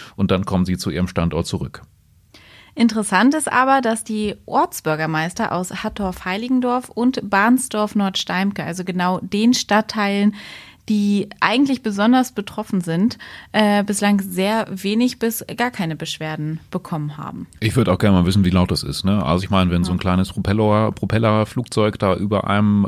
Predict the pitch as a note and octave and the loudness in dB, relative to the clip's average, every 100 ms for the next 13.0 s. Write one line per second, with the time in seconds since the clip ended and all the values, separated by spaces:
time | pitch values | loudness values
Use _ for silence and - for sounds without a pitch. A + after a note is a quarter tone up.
0 | F#2+ G#2+ G#2 G#2 A2 G#2+ G2+ G2+ F#2+ F#2+ | 0 -2 -2 0 -2 -2 -2 0 0 -2
1 | F#2+ G2 - - - G2 G2 G2 G#2 G#2 | -2 -2 -4 -12 -2 2 2 2 0 0
2 | F#2+ F2 G2+ A2 G2 G2 - G2 E2 G2 | 0 0 0 0 0 -2 0 -2 2 0
3 | A2+ A2+ G#2+ G2 - G#2 C3+ G2 D#2+ - | 2 0 0 -2 -4 -4 -2 -2 -2 -2
4 | C#2 C2+ - - C2 - E2+ - - - | -6 -6 -6 -8 -8 -6 -6 -2 -4 -6
5 | - _ - G#3+ C4 D#4+ C#4+ C4+ - G#3+ | -20 _ -2 0 0 2 0 0 0 2
6 | A3 A3+ G#3+ G#3 F#3+ G3 G3 F3+ F3 G3 | 4 2 0 2 -2 0 0 0 -2 -2
7 | - G3+ G#3 G#3 - - C4 C4+ C4 B3+ | -2 0 0 -2 -8 -6 -2 -2 -2 -2
8 | A#3+ - - A3+ A3+ G#3+ G#3 G3+ F#3+ F#3+ | -4 -4 -2 0 0 0 2 0 0 0
9 | G3 G3 F#3+ G3 - G3 F#3+ F#3+ G#3 G#3 | 0 0 -2 -4 0 0 2 4 2 0
10 | F#3+ - F#3+ F#3 F#3+ F#3 F3+ F#3+ F3+ F3 | -2 -2 0 2 2 2 0 0 2 0
11 | F3+ E3+ F#3+ - - G#3+ G#3 A3+ C4+ A#3+ | 0 0 0 0 -4 2 2 2 -2 0
12 | F#3+ G#3 A3 G#3 F#3+ G3 G3 F#3+ F#3 | 0 0 0 0 0 0 -2 -4 -4